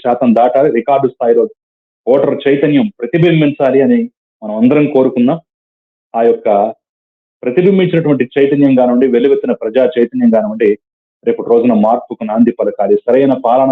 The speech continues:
దిశగా పాలకులు నడిపించేటువంటి శక్తి కావాలి, బ్రహ్మాస్త్రం కావాలని అయితే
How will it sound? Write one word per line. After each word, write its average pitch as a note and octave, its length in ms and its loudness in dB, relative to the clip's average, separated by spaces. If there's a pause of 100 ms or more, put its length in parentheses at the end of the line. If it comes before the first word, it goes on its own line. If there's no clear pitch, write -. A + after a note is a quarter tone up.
దిశగా A2+ 300 -2 (580)
పాలకులు C3 460 0
నడిపించేటువంటి C3 800 -2 (160)
శక్తి - 240 -2 (100)
కావాలి, A#2+ 280 2 (100)
బ్రహ్మాస్త్రం A#2 540 -4
కావాలని G#2 280 0
అయితే G2+ 180 -8